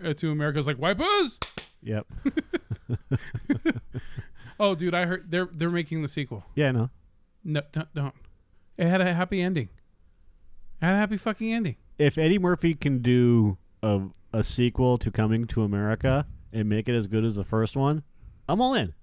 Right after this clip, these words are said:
Speaker 1: But they won't. They, they won't.
Speaker 2: Well, we don't know that. We don't know.
Speaker 1: <sighs> Yeah.
Speaker 2: I, I, you know what? Uh, you're, I think you're right. I think you're right. But we don't know.
Speaker 1: Yeah, I, I can totally see what they're gonna do. They're gonna bring in a new generation, right? And it's gonna be like,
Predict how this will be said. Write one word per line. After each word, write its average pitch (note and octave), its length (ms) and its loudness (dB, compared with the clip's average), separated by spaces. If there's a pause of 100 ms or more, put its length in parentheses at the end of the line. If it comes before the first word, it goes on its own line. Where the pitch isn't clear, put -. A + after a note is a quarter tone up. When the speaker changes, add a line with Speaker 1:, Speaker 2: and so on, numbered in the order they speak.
(280)
Speaker 1:
But G3 160 -8
they A3 80 0
won't. A3 380 0 (380)
They, F#3 140 -2
they G3+ 220 -2
won't. G3+ 340 0
Speaker 2:
Well, B3+ 160 2
we C4 120 0
don't G3 180 2
know A2+ 140 0
that. D#2+ 200 -6 (460)
We B2+ 140 2
don't B2+ 180 4
know. E2+ 260 -6
Speaker 1:
<sighs> - 60 -20 (180)
Yeah. F#3+ 500 0
Speaker 2:
I, A3 120 -2
I, A3 160 0
you G#3 160 2
know G3 140 4
what? F#3 320 0 (300)
Uh, D#3+ 100 -4
you're, D#3 420 6
I D3+ 100 2
think F3+ 240 0
you're D3 100 2
right. B2 320 2 (320)
I A#2+ 60 -4
think D3+ 300 0
you're C3 80 -2
right. C3 280 0 (360)
But C#3 80 4
we D3 160 4
don't C3+ 180 4
know. G2+ 280 0 (440)
Speaker 1:
Yeah, C3 380 -6
I, D#3+ 160 -6
I E3+ 80 -2
can F#3 100 0
totally G3 240 0
see F3+ 140 -4
what F3+ 80 -2
they're E3+ 100 -2
gonna E3 140 0
do. D#3 160 0
They're C#3+ 80 2
gonna C#3+ 120 2
bring D#3 200 -2
in D3 80 0
a C#3 40 0
new D3 140 0
generation, D#3 640 0
right? C3+ 240 0 (480)
And C3+ 80 0
it's B2 100 -2
gonna C#3+ 160 0
be C#3 140 0
like, B2+ 280 -2